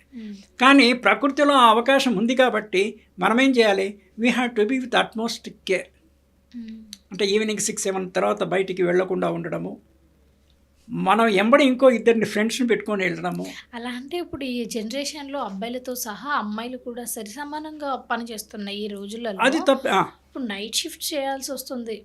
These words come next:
Speaker 1: మార్నింగ్ షిఫ్ట్ చేయాల్సి వస్తుంది. ఆ, కొన్ని టైమ్స్ ఇప్పుడు ఇంట్లో మనకు ఒక, ఆ, అబ్బాయిలు బాధ్యతగా లేనప్పుడు ఒక అమ్మాయి బయటికి వెళ్ళి ఈ సరుకులు తేవడం కానీ ఇవన్నీ చేస్తున్నప్పుడు, సరే ఇవన్నీ ఎందుకండి, ఆరు తర్వాత బయటికి వెళ్ళొద్దు అంటే,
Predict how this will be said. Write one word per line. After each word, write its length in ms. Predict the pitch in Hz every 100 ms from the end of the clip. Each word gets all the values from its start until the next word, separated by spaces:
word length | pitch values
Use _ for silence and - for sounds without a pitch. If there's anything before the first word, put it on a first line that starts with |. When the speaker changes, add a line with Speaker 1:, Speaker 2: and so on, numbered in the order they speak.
| -
Speaker 1:
మార్నింగ్ 300 | 202 202 233
షిఫ్ట్ 320 | 311 294 -
చేయాల్సి 340 | 233 240 240 247
వస్తుంది. 500 | 240 247 233 214 - - - _ -
ఆ, 160 | 247
కొన్ని 260 | 240 277 269
టైమ్స్ 360 | - 262 339 359
ఇప్పుడు 200 | 285 269
ఇంట్లో 560 | 247 254 330 330 311 269
మనకు 320 | 254 247 247
ఒక, 180 | 214 233 220 - -
ఆ, 240 | 240 220 208 _ - - -
అబ్బాయిలు 480 | 220 202 262 320
బాధ్యతగా 720 | 302 240 220 208 262 269 262 254
లేనప్పుడు 560 | 220 233 262 254 220
ఒక 180 | 240 240
అమ్మాయి 380 | 220 226 285 302
బయటికి 440 | 233 220 226 247
వెళ్ళి 360 | 233 233 233 226
ఈ 100 | 277
సరుకులు 420 | - 220 202 233
తేవడం 380 | 233 214 214 220
కానీ 280 | 214 208 214
ఇవన్నీ 340 | 214 214 311 320
చేస్తున్నప్పుడు, 500 | 277 269 294 254 254
సరే 220 | 254 269
ఇవన్నీ 380 | 226 208 214 302
ఎందుకండి, 520 | 302 226 220 202 196 - - - -
ఆరు 180 | 240 240
తర్వాత 320 | 226 247 294
బయటికి 400 | 269 247 233 -
వెళ్ళొద్దు 380 | 214 214 240 254
అంటే, 420 | 226 196 233 320